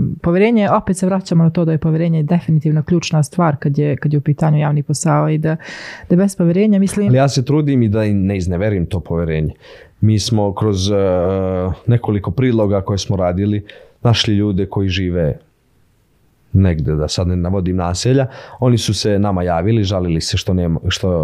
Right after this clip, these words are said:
Speaker 2: nemaju asfaltirane ulice, imaju probleme s kanalizacijom, tamo vamo, ja im kažem,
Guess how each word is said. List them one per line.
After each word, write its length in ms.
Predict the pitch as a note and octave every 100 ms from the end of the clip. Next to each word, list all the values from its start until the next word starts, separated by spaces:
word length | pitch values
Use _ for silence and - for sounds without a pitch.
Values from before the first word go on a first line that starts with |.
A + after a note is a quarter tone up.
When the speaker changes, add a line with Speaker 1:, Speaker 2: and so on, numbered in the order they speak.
| D2
Speaker 2:
nemaju 320 | D2+ E2+ D2 C2+
asfaltirane 640 | - E2 F2 F2 C2 D2+
ulice, 460 | A#2 A#2 A2 G2 G#2+
imaju 180 | G2 F2+
probleme 380 | G2 F2+ F#2
s 60 | F2
kanalizacijom, 960 | F2+ F2 E2+ F2+ F2 F2 - C3 B2+
tamo 200 | G#2+ G#2+
vamo, 200 | G2 A#2
ja 80 | A#2
im 60 | G#2
kažem, 320 | A#2 A2+ G#2